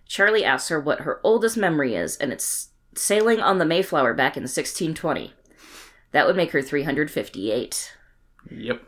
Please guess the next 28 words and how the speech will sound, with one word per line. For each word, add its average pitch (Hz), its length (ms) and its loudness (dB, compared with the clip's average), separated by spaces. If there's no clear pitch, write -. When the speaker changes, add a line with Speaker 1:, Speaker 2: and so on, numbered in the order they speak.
Speaker 1:
Wonka 175 240 0
asks 170 340 4
what 170 240 4
age 170 60 6
Speaker 2:
That's 160 120 6
an 170 60 8
old 233 400 6
bitch! 165 520 0
Speaker 1:
Wonka 180 200 0
asks 175 240 4
what - 140 2
age 156 160 2
she'd 160 120 -4
like 135 180 0
to - 60 -12
be, 127 120 2
and 139 80 2
Missus 170 240 -4
Bucket 156 260 0
is 147 80 0
like, 135 140 2
"She's 175 200 -2
returning 214 360 2
to 175 60 4
seventy-eight 175 560 4
and 156 100 0
no 143 80 4
younger." 135 540 0